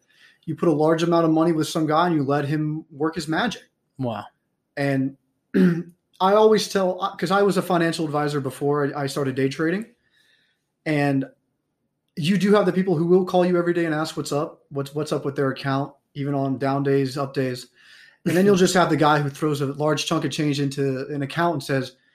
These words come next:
Speaker 1: "Do it, do whatever with me, just make me rich."
Speaker 2: Yeah.
Speaker 1: And you're like, "Will do, brother." Like, <laughs> those are the best, the, the best people you can talk to, because they know that they're doing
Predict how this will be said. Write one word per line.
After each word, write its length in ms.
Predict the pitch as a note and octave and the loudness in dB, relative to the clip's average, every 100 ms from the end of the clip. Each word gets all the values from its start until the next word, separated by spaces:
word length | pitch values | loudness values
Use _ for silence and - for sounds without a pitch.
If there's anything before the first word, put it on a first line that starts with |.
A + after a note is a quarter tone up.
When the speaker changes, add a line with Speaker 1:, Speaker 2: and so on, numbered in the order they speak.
| _ _ | _ _
Speaker 1:
"Do 220 | E3 G3+ | 4 6
it, 120 | G#3 F3+ | 6 6
do 100 | G#3+ | 6
whatever 220 | G3 F3 | 6 6
with 140 | E3+ | 4
me, 80 | E3 | 0
just 160 | D3 D#3+ | 0 0
make 180 | D#3+ | 0
me 80 | D#3+ | 0
rich." 360 | C3 C#3+ - - - | -2 -4 -6 -16 -20
Speaker 2:
Yeah. 160 | D3 A#2+ - | -18 -18 -12
Speaker 1:
And 80 | D3 | -6
you're 120 | D3 | -2
like, 320 | C#3 B2+ B2+ _ _ _ _ _ _ | 0 -2 -6 _ _ _ _ _ _
"Will 220 | C#3+ E3 | 0 2
do, 180 | C#3+ D3 | 2 0
brother." 360 | C3+ C3 B2 D3+ | 0 0 0 -2
Like, 220 | D3 D3+ | -4 0
<laughs> 180 | G#3+ - C4 C4 | 0 4 4 4
those 260 | A3+ A3 A#3 | 6 6 6
are 60 | G#3 | 4
the 80 | |
best, 400 | F3 G3 G#3+ - | 6 4 4 0
the, 120 | F#3+ F#3 | -2 0
the 120 | E3+ | 0
best 240 | G3 A3+ | 2 2
people 200 | A#3 G#3 | 0 -4
you 80 | G3+ | -4
can 120 | G3 | -4
talk 200 | G#3+ B3+ | 0 -2
to, 100 | B3+ | -2
because 500 | D#3 D3 D3+ C3+ - _ _ - - _ _ _ _ _ _ | -8 -6 -6 -6 -8 _ _ -20 -20 _ _ _ _ _ _
they 240 | C#3+ F3 G3+ | 0 4 6
know 280 | F#3+ F#3+ | 6 6
that 220 | F#3 D#3 C#3+ | 4 2 0
they're 180 | E3 D3+ | -2 -2
doing 460 | D#3+ F3 D#3+ F3 | -2 0 0 -4